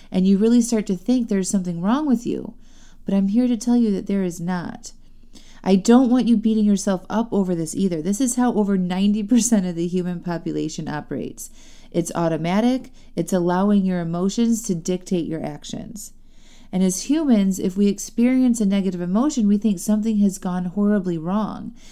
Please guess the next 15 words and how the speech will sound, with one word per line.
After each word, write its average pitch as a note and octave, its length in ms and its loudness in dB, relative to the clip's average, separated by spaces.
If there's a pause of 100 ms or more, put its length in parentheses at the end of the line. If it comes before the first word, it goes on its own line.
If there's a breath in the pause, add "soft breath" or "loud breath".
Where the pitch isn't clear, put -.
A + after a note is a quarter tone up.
(140)
and F#3 120 2
it - 80 -4
needs F#3 260 0
to F3+ 60 -6
be F3 120 -2
fixed. - 640 -6 (600 soft breath)
But G3+ 160 0
that's A#3 300 -2
not A#3+ 240 4
the A#3 100 2
case G#3+ 340 0
in F#3+ 100 0
today's F#3 400 -2
society. G3 720 -4 (280)
Yes, D4 640 0